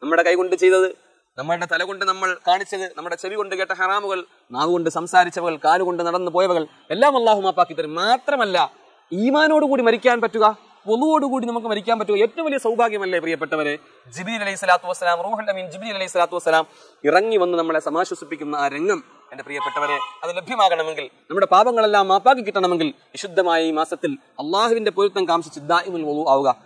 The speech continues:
പള്ളിയിൽ കയറുമ്പോൾ നിസ്കരിക്കാൻ വേണ്ടി മാത്രമാകരുത്, കിടന്നുറങ്ങാൻ നേരത്തെ വുളു ഉണ്ടാവുക. അങ്ങനെ വുളുവോട് നീ കിടന്നുറങ്ങിയാൽ പിശാച് നിന്നെ സ്പർശിക്കില്ല എന്ന് മഹാന്മാര് രേഖപ്പെടുത്തി വെച്ചിരിക്കുന്നു.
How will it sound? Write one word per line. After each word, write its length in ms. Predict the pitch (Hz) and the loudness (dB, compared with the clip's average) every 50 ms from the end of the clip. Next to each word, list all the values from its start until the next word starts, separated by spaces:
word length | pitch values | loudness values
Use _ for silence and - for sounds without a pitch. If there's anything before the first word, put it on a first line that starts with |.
| _ _ - | _ _ -4
പള്ളിയിൽ 240 | 131 151 160 170 165 | -2 2 2 2 4
കയറുമ്പോൾ 260 | 156 165 165 165 160 | 4 2 2 2 0
നിസ്കരിക്കാൻ 420 | 165 165 - 180 175 170 180 175 175 | -2 -2 -4 -4 -2 0 0 0 0
വേണ്ടി 160 | 175 175 180 | -2 -4 -2
മാത്രമാകരുത്, 640 | 175 175 180 196 190 190 196 196 208 202 208 208 202 | -2 -2 -2 -2 -2 -2 0 0 0 0 0 0 -2
കിടന്നുറങ്ങാൻ 760 | - _ _ _ - 165 175 175 175 180 185 190 196 196 190 | -4 _ _ _ -2 -2 0 0 0 0 0 0 0 2 2
നേരത്തെ 260 | 196 202 208 - 226 | 2 2 2 4 4
വുളു 220 | 214 214 214 226 | 4 6 6 6
ഉണ്ടാവുക. 440 | 226 220 220 226 240 233 254 254 - - _ _ _ - | 6 8 8 8 8 8 8 6 4 -2 _ _ _ -4
അങ്ങനെ 180 | 165 180 175 | -2 0 2
വുളുവോട് 460 | 165 175 196 226 233 220 196 196 196 | 2 2 4 6 6 6 6 6 4
നീ 60 | 180 185 | 0 0
കിടന്നുറങ്ങിയാൽ 800 | 175 180 190 196 190 180 185 190 190 190 196 208 220 240 254 240 - - _ _ _ - | 0 0 0 0 0 0 0 0 0 0 2 4 4 2 2 0 -4 -14 _ _ _ -14
പിശാച് 420 | 226 - - 262 277 302 302 277 | -12 -4 2 4 4 4 2 0
നിന്നെ 260 | 247 240 233 220 214 | -6 -10 -8 -6 -8
സ്പർശിക്കില്ല 560 | - - 214 220 226 - 302 - 226 214 196 | 0 2 4 2 4 0 -6 -6 -2 0 2
എന്ന് 200 | 190 190 185 180 | 2 2 0 0
മഹാന്മാര് 760 | 170 160 160 160 160 156 151 151 151 143 - - - - 135 | -2 -2 -2 -2 -2 0 0 0 0 -2 -4 -6 -4 0 0
രേഖപ്പെടുത്തി 400 | 147 151 170 151 156 156 143 151 | 2 2 2 0 0 0 0 0
വെച്ചിരിക്കുന്നു. 480 | 147 143 147 135 135 139 131 131 127 | 0 0 -2 -4 -4 -4 -4 -4 -6